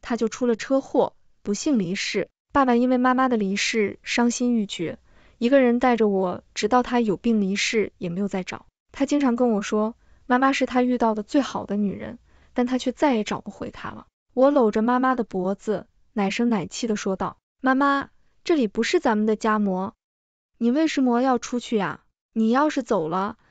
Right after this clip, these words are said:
奶奶和姑姑四口人住在这里，那这里不就是他们的家了吗？”妈妈想了想，觉得也是这么个道理。夫妻两个人吵归吵，闹归闹，她也只是生气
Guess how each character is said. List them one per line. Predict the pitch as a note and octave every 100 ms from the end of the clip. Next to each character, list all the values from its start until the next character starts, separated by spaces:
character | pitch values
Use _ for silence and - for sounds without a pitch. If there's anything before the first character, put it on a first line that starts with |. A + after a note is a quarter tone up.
| _ -
奶 | G#3+
奶 | A3+
和 | B3+ B3+
姑 | D#4 D#4
姑 | C#4+
四 | - D4+
口 | - F3
人 | D#3+ E3 G3 _ _ _
住 | E4 D4
在 | A#3
这 | D#4+ C4
里， | E3+ - _ _ _
那 | - E4
这 | F#4
里 | B3+
不 | G#3+
就 | D4 C#4+
是 | B3
他 | B3
们 | A#3
的 | A3
家 | B3 B3+
了 | B3
吗？” | A3 A3 - _ -
妈 | B3+
妈 | C4+ C#4+
想 | C#4+ G#3 F#3
了 | A3+
想， | - E3 - _ _ -
觉 | - G#3+
得 | C4+
也 | A3
是 | F#3 G#3+
这 | B3
么 | G#3 F#3+
个 | A3
道 | A3 F#3+
理。 | - - _ _
夫 | _ - D#4+
妻 | -
两 | D4 A3 G#3+
个 | A3+
人 | G#3 G3+ G#3+ - -
吵 | - F3+
归 | F3+ C4+
吵， | - G3+ E3+
闹 | G3+
归 | G3+ B3+
闹， | C4+ A#3 - _ _ -
她 | D4
也 | C#4+ C#4
只 | G#3+
是 | G3 G#3+
生 | - B3+
气 | C4 - A#3+ G3